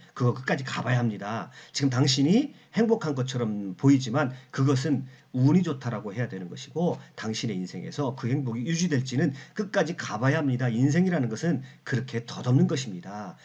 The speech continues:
당신이 부와 권력을 붙잡았다고 해서 그것이 오래가리라고 착각하지 마십시오라고 솔로는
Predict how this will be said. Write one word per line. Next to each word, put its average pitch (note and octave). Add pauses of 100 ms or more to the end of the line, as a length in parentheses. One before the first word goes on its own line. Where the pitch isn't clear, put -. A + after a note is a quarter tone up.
당신이 C3
부와 A#2
권력을 G#2+
붙잡았다고 F#2+
해서 D#3+ (180)
그것이 G#2+
오래가리라고 A#2
착각하지 E3
마십시오라고 C#3 (160)
솔로는 D3+